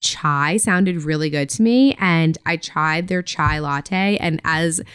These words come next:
my friend Erica said to me on Instagram when I posted about it, she responded to the message saying, "Holy shit, if you liked that, that must be the best product." And it was so good. I had two samples of it. I loved what Cle-, I love what Clever's doing.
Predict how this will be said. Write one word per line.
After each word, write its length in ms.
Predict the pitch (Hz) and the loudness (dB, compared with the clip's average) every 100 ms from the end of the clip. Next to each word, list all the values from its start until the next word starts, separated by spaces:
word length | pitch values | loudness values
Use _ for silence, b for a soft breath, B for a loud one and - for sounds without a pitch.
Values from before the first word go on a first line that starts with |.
| B B | B B
my 120 | 180 | -2
friend 220 | 170 180 | 0 0
Erica 520 | - 165 165 170 185 175 | 0 -2 -2 -2 -4 -2
said 240 | 170 160 | -2 -2
to 80 | - | -2
me 60 | 160 | -4
on 80 | - | -2
Instagram 500 | 160 - 180 175 175 | -4 -2 0 0 0
when 100 | 160 | -4
I 80 | |
posted 340 | 151 156 160 175 | -4 -2 -2 -2
about 180 | 170 175 | -2 -2
it, 60 | |
she 120 | 170 156 | -2 -2
responded 440 | 160 160 156 160 | 0 -2 0 -2
to 80 | 165 | -4
the 60 | |
message 340 | 156 147 - - | -2 -4 -4 -4
saying, 240 | 180 175 B B - | -2 -2 B B -2
"Holy 380 | 196 190 208 220 | 2 4 4 0
shit, 320 | - 175 175 | 0 0 0
if 160 | 170 | -2
you 280 | 147 165 190 | -2 0 2
liked 340 | 180 156 156 - | 2 0 -2 -2
that, 240 | 185 190 | -2 0
that 140 | 160 | 0
must 280 | 160 151 - | 0 0 -2
be 260 | 180 175 - - | -2 -2 -2 -4
the 260 | 160 185 | 0 2
best 280 | 170 156 - | 2 0 -2
product." 520 | 165 147 156 202 214 - | -2 0 0 -2 -2 -4
And 140 | 180 | -2
it 120 | 180 | 0
was 240 | 208 214 - | 2 2 0
so 420 | - - 170 170 | -2 0 2 2
good. 160 | 170 170 | 2 0
I 80 | |
had 280 | 160 160 147 | 0 -2 -4
two 180 | - 254 | 2 2
samples 420 | 185 165 165 156 | 4 0 0 -2
of 180 | 160 151 | -2 -2
it. 200 | 156 - B B B _ - | -4 -6 B B B _ -4
I 140 | 170 | 0
loved 340 | 160 156 147 | 2 0 0
what 140 | 170 170 | -6 -4
Cle-, 160 | 175 - | -2 -2
I 80 | 180 | 0
love 220 | 175 170 | 0 0
what 120 | 165 | 0
Clever's 360 | - 165 160 156 | -2 -4 -2 -4
doing. 480 | 165 160 151 156 | -2 -2 0 -2